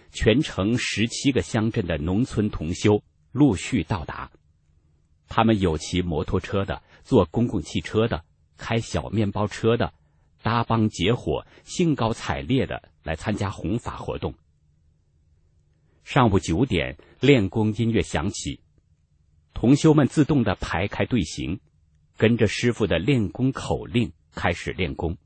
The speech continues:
七千多人的练功场，听到的只是悠扬的练功音乐声。场面宏大，整个空间场充满了祥和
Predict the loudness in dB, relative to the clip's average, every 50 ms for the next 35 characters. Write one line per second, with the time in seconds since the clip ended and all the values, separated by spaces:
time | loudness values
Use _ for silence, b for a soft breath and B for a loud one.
0 | _ _ _ _ _ _ _ _ _ _ _ _ _ _ _ _ _ _ _ _
1 | _ _ _ _ _ _ _ _ _ -16 -12 -6 -2 0 0 0 0 0 0 0
2 | 0 2 2 2 0 0 0 -4 -4 -2 -2 -2 -2 -2 -2 -4 -4 -4 -6 -10
3 | -12 -12 -14 -16 _ _ _ _ _ _ _ _ _ _ _ -8 -2 2 4 4
4 | 4 4 2 2 0 0 -2 -4 -6 B B B B B B 0 0 2 2 2
5 | 2 2 4 4 4 2 2 0 0 -2 -4 -4 -4 -2 -2 -2 -2 -2 -2 -2
6 | -2 0 0 0 0 2 0 0 2 0 0 -2 -2 -4 -6 -6 -8 -8 -10 _
7 | _ _ _ _ _ _ _ _ _ _ _ _ _ _ _ _ _ _ _ _
8 | _ _ _ _ -8 -2 0 0 0 2 0 2 2 2 2 2 0 -2 -4 -4
9 | -4 -4 -4 -6 -6 -8 B B B B B 2 4 6 6 6 6 6 6 4
10 | 6 4 2 2 2 2 0 0 0 -2 -4 -6 -6 -6 -8 -6 -4 -2 0 0
11 | 0 -2 -2 -4 -4 -4 -4 -2 -2 -2 0 -2 -4 -4 -4 -6 -8 -6 -6 -4
12 | -6 -6